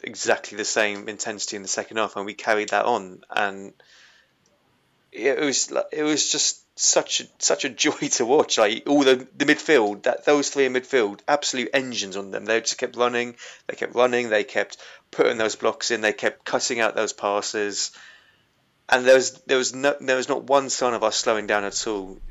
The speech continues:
either at, you know, at the start of the second half or towards the end of the game. There was just, it was just, we were just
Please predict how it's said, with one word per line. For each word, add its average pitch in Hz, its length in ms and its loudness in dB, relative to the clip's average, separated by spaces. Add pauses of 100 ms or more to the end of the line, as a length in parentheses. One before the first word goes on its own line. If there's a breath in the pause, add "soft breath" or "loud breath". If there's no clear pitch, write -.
(100)
either - 280 -4
at, - 220 -2 (220)
you 64 120 -6
know, - 80 -8 (160)
at - 60 -12
the - 60 -10
start 113 260 2
of 110 60 0
the - 40 -6
second 113 320 -6
half 110 180 -4
or 110 80 -4
towards 104 300 -6
the 107 60 -6
end 101 80 -4
of 101 60 -16
the 110 60 -14
game. 104 180 -2
There 101 80 -6
was 92 100 -6
just, - 220 -6 (100)
it - 80 -4
was 123 140 -8
just, - 260 -6
we 127 80 -10
were 117 80 -8
just - 220 -6